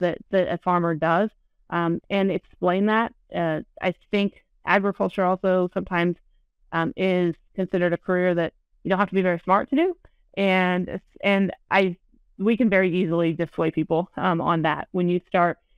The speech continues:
explaining what goes into this job. Um, as far as dealing with, um, people's questions,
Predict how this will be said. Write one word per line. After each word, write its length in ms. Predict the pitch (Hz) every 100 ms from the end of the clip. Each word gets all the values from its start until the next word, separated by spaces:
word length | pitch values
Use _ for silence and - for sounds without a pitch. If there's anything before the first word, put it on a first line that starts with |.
| -
explaining 720 | 180 - 196 185 180 170 156
what 260 | 180 180
goes 220 | 185 175 170
into 420 | - 170 160 - 156
this 180 | 147 -
job. 360 | - 147 127 160 - _ _ _
Um, 200 | 160 156
as 100 | - 196
far 160 | 240 233
as 100 | 196 165 170
dealing 500 | 196 214 226 220 202
with, 300 | - 180 214 - _ _ _ _
um, 180 | 180 175
people's 320 | - 220 175 -
questions, 520 | - 202 - 269 277